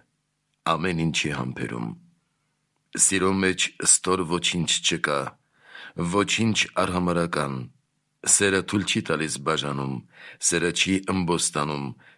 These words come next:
սերն ամեն ինչ կատարում է համերաշխությամբ։ Աստծո բոլոր ընտրյալները սիրո շնորհիվ հասան կատարելության։ Առանց սիրո Աստծուն հաճելի ոչինչ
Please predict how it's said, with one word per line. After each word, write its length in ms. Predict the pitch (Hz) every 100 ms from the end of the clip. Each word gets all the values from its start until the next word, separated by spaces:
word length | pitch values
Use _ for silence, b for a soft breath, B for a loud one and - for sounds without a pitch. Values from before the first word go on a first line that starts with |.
| B -
սերն 500 | - 90 82 85 82
ամեն 300 | 78 104 95
ինչ 120 | 85 -
կատարում 460 | 78 76 73 71 76
է 80 | 71 - _ _
համերաշխությամբ։ 1040 | 78 73 64 - - - - 50 50 - _ _ _ _ _ _ _ _ _ _ _ _ _ _ _ _ _ _ _
Աստծո 460 | 92 - 90 101 104
բոլոր 320 | 104 104 98
ընտրյալները 640 | 87 92 87 87 87 87
սիրո 300 | 85 85 82
շնորհիվ 460 | - - 78 78 78
հասան 300 | 78 78 78
կատարելության։ 800 | 78 76 76 73 73 - 76 73 71 - B B B B B B B B B
Առանց 420 | - 104 127 135
սիրո 360 | - 127 117 123 110 - - 95
Աստծուն 420 | - - 107 101
հաճելի 380 | 92 95 92 87 87
ոչինչ 460 | 78 82 - 85